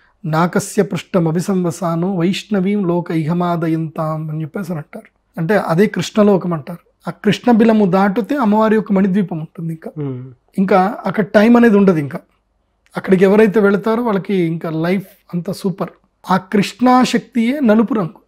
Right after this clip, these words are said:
Speaker 2: ఓకే.
Speaker 1: నలుపు లేని ప్రదేశం ఎక్కడైనా ఉందా అంటే లేదు. చీకటికి ఎంత సమయం ఉంటుందో వెలుగుకి కూడా అంతే సమయం ఉంటుంది. వెలుగు ఎంత సమయం ఉంటుందో చీకటి అంతే ఉంటుంది.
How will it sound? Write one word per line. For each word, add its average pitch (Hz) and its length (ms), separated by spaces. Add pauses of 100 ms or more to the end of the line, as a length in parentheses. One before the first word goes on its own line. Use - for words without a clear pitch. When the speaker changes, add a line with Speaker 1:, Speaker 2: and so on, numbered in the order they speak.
(380)
Speaker 2:
ఓకే. 139 460
Speaker 1:
నలుపు 185 500
లేని 233 360
ప్రదేశం 220 580
ఎక్కడైనా 208 400
ఉందా 196 240
అంటే 190 200
లేదు. 175 300 (800)
చీకటికి 226 600
ఎంత 202 360
సమయం 214 380
ఉంటుందో 208 400
వెలుగుకి 214 460
కూడా 233 200
అంతే 202 260
సమయం 190 300
ఉంటుంది. 147 320
వెలుగు 180 280
ఎంత 226 200
సమయం 220 340
ఉంటుందో 233 380
చీకటి 240 360
అంతే 190 200
ఉంటుంది. 160 400